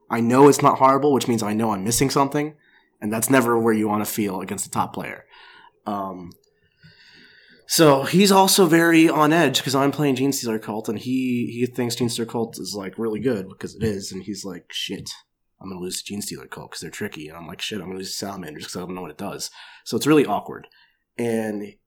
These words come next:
he just drives up towards me, like, no cares given, just drives in the middle of the board. My army's in blips. So I ask him probably thirty-six hundred times. I'm like,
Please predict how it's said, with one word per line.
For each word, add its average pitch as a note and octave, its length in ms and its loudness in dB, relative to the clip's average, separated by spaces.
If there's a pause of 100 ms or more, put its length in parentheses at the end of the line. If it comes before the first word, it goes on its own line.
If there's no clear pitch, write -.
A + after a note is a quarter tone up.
he - 180 -4
just D#3 340 0
drives C3 400 2
up C3 300 2
towards A#2+ 340 0
me, A2+ 280 -2 (720)
like, - 180 -16
no A#2+ 420 -4 (160)
cares A#2+ 360 0
given, G#2+ 380 -2
just F#2 220 -10
drives A#2+ 380 2
in B2 120 0
the A2+ 60 0
middle A2 200 -2
of G2+ 80 -4
the G2 60 -8
board. F#2+ 320 -8 (260)
My G2 140 -8
army's G2+ 260 -8
in G2+ 100 -6
blips. - 380 -14 (640)
So C#3 120 4
I D3 120 10
ask C#3+ 260 8
him B2+ 120 2
probably A#2 280 0
thirty-six B2 520 0
hundred F2+ 240 -6
times. D#2+ 320 -12
I'm F2 100 -12
like, F2 280 -14